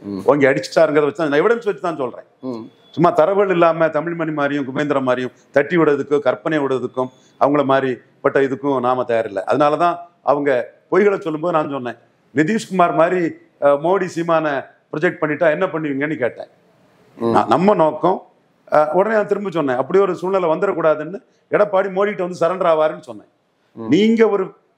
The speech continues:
Speaker 2: fake நரேட்டிவை பண்ண முடியும்னா, அதை விட லாஜிக்குள்ள ஒரு நரேட்டிவை பீகாரை, அஹ், சொல்லி எங்களாலையும் பண்ண முடியும்.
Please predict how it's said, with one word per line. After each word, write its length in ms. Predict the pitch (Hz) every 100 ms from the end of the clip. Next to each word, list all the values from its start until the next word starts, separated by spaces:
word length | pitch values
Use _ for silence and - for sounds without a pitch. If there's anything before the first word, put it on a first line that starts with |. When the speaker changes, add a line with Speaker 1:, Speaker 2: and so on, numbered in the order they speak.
| _
Speaker 2:
fake 220 | 190 196
நரேட்டிவை 440 | 190 185 180 180 170
பண்ண 240 | 160 143
முடியும்னா, 680 | 135 117 110 98 107 165 202 - _ _ _ _
அதை 360 | - 160 175 226
விட 460 | 214 247 - - _ 120
லாஜிக்குள்ள 520 | 160 220 233 220 220
ஒரு 140 | 214 180
நரேட்டிவை 500 | 185 190 - 190 202 147
பீகாரை, 420 | 190 208 208 170 - _ _ 156
அஹ், 440 | 156 156 170 165
சொல்லி 420 | 160 170 180 240 - _ _ _ _ _ - -
எங்களாலையும் 480 | 175 202 220 208 208
பண்ண 200 | 175 190
முடியும். 480 | 185 165 151 131